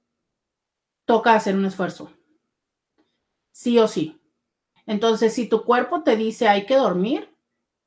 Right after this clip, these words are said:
sí o sí, duérmete con anticipación para que entonces en el momento en el que sea, lo hagas.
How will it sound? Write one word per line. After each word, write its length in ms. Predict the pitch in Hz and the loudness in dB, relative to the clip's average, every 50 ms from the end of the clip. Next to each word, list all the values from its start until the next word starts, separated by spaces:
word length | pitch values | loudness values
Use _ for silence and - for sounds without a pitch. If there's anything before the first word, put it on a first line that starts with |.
| _ _ | _ _
sí 240 | - - - 269 262 | -12 -6 0 4 6
o 120 | 262 269 | 6 6
sí, 440 | 269 - 302 294 302 320 311 - - | 4 6 6 6 6 6 4 -2 -8
duérmete 920 | - 196 214 233 240 247 269 277 302 302 - - 330 330 349 339 - _ _ _ _ _ _ _ | -2 0 2 4 4 4 4 4 2 2 2 0 -2 -2 -2 -4 -10 _ _ _ _ _ _ _
con 200 | - 240 240 226 | -6 -4 -4 -2
anticipación 760 | 220 208 190 214 202 - 214 190 185 160 - - - 240 302 440 - - _ _ _ _ _ _ _ _ _ _ _ _ _ _ _ _ _ _ _ _ _ | -4 -4 -6 -6 -6 -6 -8 -8 -8 -10 -8 -6 -4 -4 -4 -6 -8 -14 _ _ _ _ _ _ _ _ _ _ _ _ _ _ _ _ _ _ _ _ _
para 280 | 254 226 226 220 214 | 2 4 4 4 2
que 140 | - 240 220 | 2 2 2
entonces 420 | 214 208 190 226 233 226 285 302 302 | 2 2 0 -2 0 0 0 2 4
en 120 | 320 302 | 4 2
el 100 | 247 220 | 2 2
momento 540 | 208 196 185 185 202 226 262 277 269 302 294 | 0 0 0 0 -2 -2 -2 -2 0 2 2
en 120 | 294 277 240 | 2 2 0
el 140 | 214 196 | -4 -6
que 140 | - 170 170 | -6 -8 -8
sea, 380 | 170 - 254 269 285 311 370 440 453 - _ _ _ _ _ _ _ _ _ _ _ _ _ _ | -4 -2 0 2 2 2 0 -2 -6 -10 _ _ _ _ _ _ _ _ _ _ _ _ _ _
lo 240 | - 220 214 208 202 | -4 -2 0 2 2
hagas. 460 | 185 170 160 156 156 - - - - | 0 0 -2 -6 -10 -14 -18 -20 -20